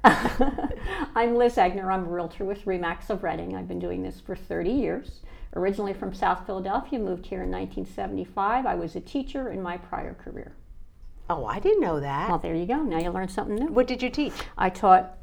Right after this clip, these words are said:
Speaker 1: this is a crazy combination, health, phys ed, and I ran an environmental science camp, and I coached field hockey and basketball.
Speaker 2: Wow.
Speaker 1: <laughs>
Speaker 2: That's why you're so athletic.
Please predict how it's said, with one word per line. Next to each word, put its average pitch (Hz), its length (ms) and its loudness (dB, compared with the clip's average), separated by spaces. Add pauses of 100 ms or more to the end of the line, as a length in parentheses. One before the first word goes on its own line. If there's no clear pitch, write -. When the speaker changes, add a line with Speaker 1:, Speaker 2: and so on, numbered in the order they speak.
(360)
Speaker 1:
this - 200 -12
is 190 120 -4
a 196 60 0
crazy 185 320 2
combination, 175 680 -4 (280)
health, 233 500 0
phys 208 180 4
ed, 180 220 4
and 180 80 0
I 165 80 2
ran 170 240 2
an 175 80 0
environmental 170 560 2
science 170 400 -4
camp, 185 380 -4
and 175 80 0
I 165 80 2
coached 196 340 2
field 185 280 -2
hockey 175 280 -2
and 170 100 -4
basketball. - 540 -4 (720)
Speaker 2:
Wow. 156 100 -12 (880)
Speaker 1:
<laughs> 359 100 0
Speaker 2:
That's 226 220 2
why 254 80 2
you're 214 140 4
so 220 160 2
athletic. 233 480 0